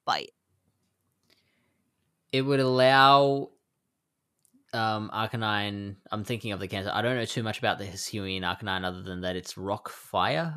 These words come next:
Speaker 2: I believe. But, um,
Speaker 1: Yes.
Speaker 2: yes, uh,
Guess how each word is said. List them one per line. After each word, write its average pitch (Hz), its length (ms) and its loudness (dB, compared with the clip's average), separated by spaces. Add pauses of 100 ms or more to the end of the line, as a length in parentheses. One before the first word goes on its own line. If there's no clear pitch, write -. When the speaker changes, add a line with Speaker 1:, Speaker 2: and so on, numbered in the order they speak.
Speaker 2:
I - 80 -4
believe. 135 320 -2 (760)
But, 110 260 -2
um, 104 360 -2
Speaker 1:
Yes. - 380 -2
Speaker 2:
yes, - 560 -6
uh, 92 580 -2